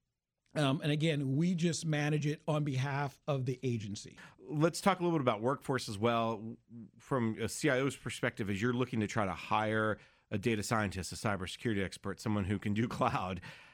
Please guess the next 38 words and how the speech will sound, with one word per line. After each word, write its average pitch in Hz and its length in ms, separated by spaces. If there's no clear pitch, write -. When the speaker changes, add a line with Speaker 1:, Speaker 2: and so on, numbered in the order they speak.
Speaker 2:
how 156 300
do 160 80
you, 139 520
how 127 100
do 143 80
you 143 60
make 127 180
that 113 180
case 127 340
when 101 140
you 101 160
have 104 380
the 98 80
competition 101 640
is, 90 200
is 85 300
at 87 160
the 82 60
highest 95 340
peak 120 400
in 104 220
the 95 120
Silicon 92 400
Valley 90 220
Bay 82 220
Area? 85 320
Speaker 1:
You 165 80
know, 175 60
for 180 140
nasa, 185 640
it, 175 180
it, 165 180
the, 170 80
the 156 280
brand 160 460
is 120 160
so 151 200
attractive. - 520